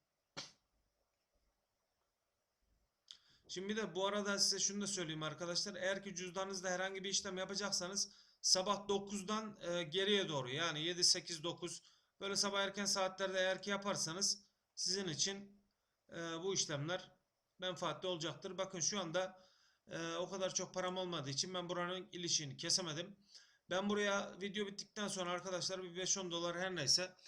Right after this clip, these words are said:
bir fee göndereceğim. Ondan sonra burada revoke diyeceğim ve cüzdanımın bağlantısını, vermiş olduğum izinleri kaldırmış olacağım arkadaşlar. Bu videomuz bu kadardı. Siz de böylelikle MetaMask'ın güvenliğini sağlayabilirsiniz.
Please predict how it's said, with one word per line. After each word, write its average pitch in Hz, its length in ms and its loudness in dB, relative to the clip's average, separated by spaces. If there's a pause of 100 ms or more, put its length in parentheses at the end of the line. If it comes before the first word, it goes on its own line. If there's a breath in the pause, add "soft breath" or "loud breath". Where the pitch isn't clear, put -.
(240 loud breath)
bir 190 80 -4
fee 196 200 0
göndereceğim. 196 720 2
Ondan 190 300 -2
sonra 180 520 -2
burada 185 360 2
revoke 185 380 0
diyeceğim 185 440 2
ve 185 180 2 (300 loud breath)
cüzdanımın 185 600 -2
bağlantısını, 175 800 2 (380 soft breath)
vermiş 202 320 2
olduğum 190 280 -2
izinleri 180 420 0
kaldırmış 196 500 2
olacağım 196 320 -2
arkadaşlar. 190 580 -2 (500 soft breath)
Bu 214 140 -2
videomuz 185 420 0
bu 196 80 -6
kadardı. 196 640 2 (320 loud breath)
Siz 214 280 2
de 208 200 2
böylelikle 208 520 4
MetaMask'ın 208 640 2
güvenliğini 185 420 0
sağlayabilirsiniz. 196 1120 2